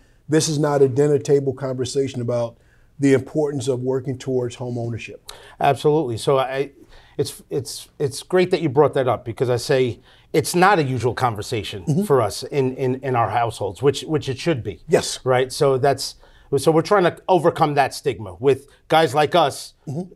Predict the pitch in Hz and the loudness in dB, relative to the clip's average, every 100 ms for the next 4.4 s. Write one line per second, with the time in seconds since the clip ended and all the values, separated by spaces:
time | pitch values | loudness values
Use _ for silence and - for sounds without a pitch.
0 | - 135 127 117 113 135 202 202 160 143 | -2 0 0 -2 -2 4 4 4 2 4
1 | 127 123 120 - _ - 165 156 143 117 | 4 0 -6 -20 _ 0 0 2 -4 -10
2 | - - 131 175 175 147 123 - 131 120 | -16 -10 0 0 2 -2 -2 -4 -4 -2
3 | 139 135 127 131 117 113 120 110 - 139 | 0 0 -2 -2 -4 -6 -8 -8 -4 -4
4 | 117 98 82 139 | -4 -10 -8 -8